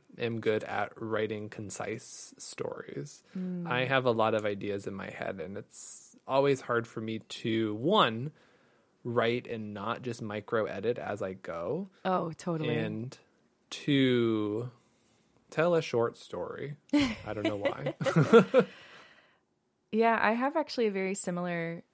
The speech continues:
Speaker 2: experience. So for college, I went, uh, I didn't, I didn't go for a master's or anything, but for my undergrad, I, I majored in music, uh, in vocal performance. So music has always been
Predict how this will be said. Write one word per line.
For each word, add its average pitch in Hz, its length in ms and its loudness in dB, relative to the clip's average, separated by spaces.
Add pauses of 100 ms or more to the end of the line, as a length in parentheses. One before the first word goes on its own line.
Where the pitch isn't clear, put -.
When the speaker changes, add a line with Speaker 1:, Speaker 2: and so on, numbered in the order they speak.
(280)
Speaker 2:
experience. 165 920 -2
So 196 200 0
for 190 140 -4
college, 202 560 2
I 180 600 0 (300)
went, 165 580 -2 (120)
uh, 156 440 -2
I 180 80 2
didn't, 196 180 -2
I 185 80 2
didn't 208 180 0
go 185 160 2
for 175 140 -4
a 165 40 -2
master's 151 400 -4
or 156 40 -6
anything, 147 340 -6
but - 120 -8
for 180 100 -4
my 175 120 0
undergrad, 190 400 0
I, 151 260 0
I 151 440 -2 (220)
majored 170 380 -2
in 147 120 -6
music, - 440 -2 (680)
uh, 147 240 2
in 175 100 0
vocal 202 240 0
performance. 170 760 -2
So 151 640 -4 (340)
music 180 320 -4
has 165 280 -6
always 160 220 2
been 156 400 -4